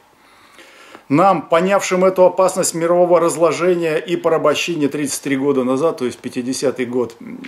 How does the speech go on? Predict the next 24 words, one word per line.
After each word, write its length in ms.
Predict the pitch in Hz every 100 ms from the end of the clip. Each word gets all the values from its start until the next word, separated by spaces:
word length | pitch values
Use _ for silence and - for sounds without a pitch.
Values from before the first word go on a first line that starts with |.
| -
об 200 | 113 127
этом 220 | 127 113
писалось, 480 | 123 - 120 113 - - -
и 80 | 151
сделавшим 680 | 139 202 190 - 170 139 -
за 160 | 127 170
это 220 | 180 160
время 280 | 160 175 143
всё 220 | - 202
возможное 720 | 196 165 190 190 147 151 131
для 380 | 117 143 156 143
её 280 | 147 151 170
разъяснения, 640 | 156 139 165 - 165 151 131
преодоления 800 | 143 151 156 165 170 151 123 - - - -
и 140 | 190
предотвращения, 840 | 170 170 160 160 160 - 196 180 151
бывает 380 | 139 160 156
подчас 640 | 151 143 - 170 147 - - - -
несказанно 640 | 147 147 175 165 214 190 151
больно 560 | 127 156 175 147 120 -
и 80 | 143
горько 420 | 131 165 - 143
на 140 | 135
душе. 460 | 123 131 - 117